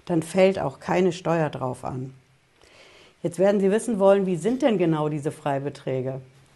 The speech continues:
Ich verrate Ihnen das. Der höchste Freibetrag in diesem Gesetz ist, wenn Sie verheiratet sind oder wenn Sie verpartnert sind. Dann haben Sie einen Freibetrag von fünfhunderttausend Euro.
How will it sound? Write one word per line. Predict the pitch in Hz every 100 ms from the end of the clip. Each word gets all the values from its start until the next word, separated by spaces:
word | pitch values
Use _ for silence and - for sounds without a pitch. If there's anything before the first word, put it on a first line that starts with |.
| _ _ _
Ich | 160
verrate | - 180 175 202 -
Ihnen | 170 143
das. | 131 131 - - - - - _ -
Der | 165 165
höchste | 233 277 -
Freibetrag | 247 - 165 160 156 - 135 127 - - -
in | 175
diesem | 160 156
Gesetz | 147 143 135 - - - _ _ _ _ -
ist, | 196 208 202 156
wenn | 170 165
Sie | 165
verheiratet | 160 147 175 208 214 220 214 202
sind | 202 190 185 175 - - - _
oder | 196 190 196
wenn | 165 170
Sie | 156
verpartnert | 170 143 143 147 - 139 131
sind. | 117 117 - - _ _ _ _ _ _
Dann | 143 147
haben | 170 196 214
Sie | 190
einen | 185 160
Freibetrag | - - 156 175 175 - 160 165
von | - 151 143
fünfhunderttausend | - - 226 226 - 190 175 170 - 165 147 147 -
Euro. | 135 131 127 -